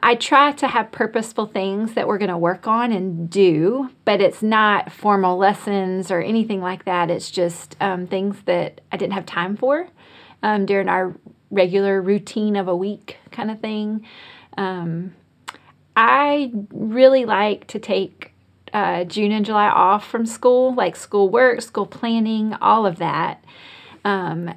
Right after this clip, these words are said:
so in order to prevent August from being super crazy, trying to be last minute on any school planning, I personally try to get that planning done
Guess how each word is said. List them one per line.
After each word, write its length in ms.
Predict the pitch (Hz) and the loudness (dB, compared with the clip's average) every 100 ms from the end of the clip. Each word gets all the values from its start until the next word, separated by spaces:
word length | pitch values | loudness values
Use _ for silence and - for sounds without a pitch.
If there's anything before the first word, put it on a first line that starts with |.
| - | -16
so 560 | - - 330 277 226 | -18 0 4 4 4
in 120 | 226 247 | 2 4
order 220 | 247 233 | 4 4
to 160 | 233 240 | 2 -2
prevent 680 | - 226 214 214 202 - - _ - | 2 0 2 0 -2 -4 -12 _ 4
August 1000 | 240 254 226 202 277 - - - - - _ _ _ - | 6 6 4 2 2 -2 -12 -20 -20 -20 _ _ _ -10
from 220 | - 233 | -2 0
being 220 | 220 202 202 | 2 0 0
super 380 | - 302 302 | 2 4 6
crazy, 720 | 254 247 214 208 220 214 208 190 | 4 4 2 2 -2 -2 -4 -6
trying 420 | - 233 208 202 | -2 2 4 2
to 60 | 196 | 2
be 120 | 196 | 4
last 320 | 196 190 - | 4 2 0
minute 300 | 240 226 220 | -2 0 2
on 140 | 196 196 | 0 0
any 180 | 196 | -2
school 300 | 190 - 196 | -4 -4 -4
planning, 640 | 175 - 220 208 196 185 - - | -4 -4 -2 0 -2 -4 -6 0
I 260 | 240 262 | 4 4
personally 480 | 262 247 233 226 208 | 2 0 0 -4 -6
try 220 | - 208 | 0 0
to 100 | 190 | 0
get 160 | 180 180 | -2 0
that 220 | 175 - | -2 -2
planning 360 | - 196 185 180 | -4 -4 -4 -4
done 440 | 175 175 170 175 | -2 -2 -4 -8